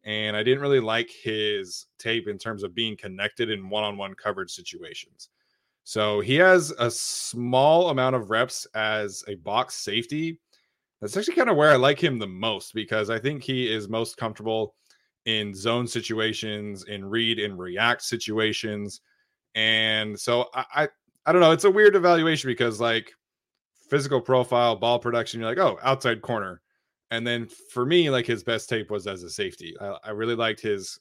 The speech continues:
read and react, his tackling, his click and close is, is really nice. So I, I think there's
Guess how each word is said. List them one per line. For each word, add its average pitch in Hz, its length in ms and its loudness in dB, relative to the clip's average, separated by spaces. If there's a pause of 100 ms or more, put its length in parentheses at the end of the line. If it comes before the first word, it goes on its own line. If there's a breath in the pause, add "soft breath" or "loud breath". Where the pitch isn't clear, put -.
read 113 200 -6
and 104 80 -8
react, 123 300 0
his - 140 -10
tackling, 117 420 0 (120)
his 98 260 -10
click 107 220 -6
and 95 120 -10
close 123 300 0
is, 117 100 -2
is 110 240 -6
really 113 220 -2
nice. 113 360 -4 (760)
So 117 480 2
I, 151 440 0
I 156 40 2
think 202 200 0
there's 180 440 2